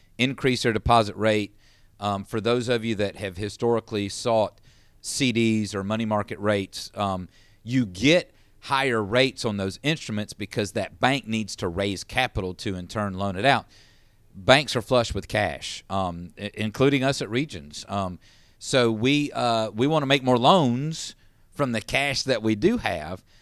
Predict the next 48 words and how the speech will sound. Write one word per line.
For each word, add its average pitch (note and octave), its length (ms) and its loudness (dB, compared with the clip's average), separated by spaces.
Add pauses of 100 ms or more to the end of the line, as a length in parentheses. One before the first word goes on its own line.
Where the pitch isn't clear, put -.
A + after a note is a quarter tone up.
(220)
So E3+ 200 0
I G3 100 0
would B3 160 2
encourage C3+ 460 -2
you B2 140 -2
to A#2 200 -4
talk A#2+ 360 -4
to A#2+ 120 -2
your G2 300 0
Regions G#2+ 420 -2
banker. A2+ 420 0 (480)
Um, G2+ 440 2
if A2+ 180 -2
you A#2 100 0
don't A#2+ 340 4
have B2 180 2
a B2 40 2
Regions A#2 420 2
banker, A#2 340 0
you G#2+ 120 2
need A#2+ 180 4
to A2 60 -2
get G#2+ 200 2
one, A2+ 240 -2
and G#2 160 -6
you're G#2+ 100 -2
gonna G#2 140 0
meet G#2+ 180 2
one G2+ 320 -2 (300)
here A#2+ 160 2
on G#2+ 80 2
the G2+ 80 -2
podcast G2 680 0
in F#2+ 120 -4
just G2 200 -4
a F2+ 60 -6
few G2+ 180 -4
minutes F#2 320 -4
that F2+ 120 -2
I'm F2+ 80 0
gonna F2 100 -4
introduce F#2+ 540 -4
you F#2+ 80 -6
to. G2 180 0
But G#2+ 140 2
in G3 100 2
the G3+ 60 2
meantime, B2+ 560 2